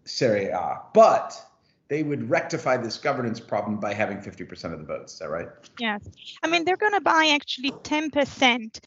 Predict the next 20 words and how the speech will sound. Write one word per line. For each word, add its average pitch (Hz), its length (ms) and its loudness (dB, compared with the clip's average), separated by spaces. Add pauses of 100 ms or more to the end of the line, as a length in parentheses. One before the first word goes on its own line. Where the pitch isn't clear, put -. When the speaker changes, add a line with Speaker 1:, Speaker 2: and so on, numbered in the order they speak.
(140)
Speaker 2:
of 240 140 0
a 269 60 4
new 277 400 2
company, 226 640 2
which 240 260 -4
will 254 180 6
handle 294 720 2 (360)
the 247 100 6
media 247 520 4
rights 180 380 2
business, 196 440 -8
because 233 320 -6
this - 260 6
is 220 200 -2
where 233 400 6 (300)
the 247 80 2
future 247 800 -4 (160)
is, 185 420 -4
you 233 240 -2
know, 226 240 -2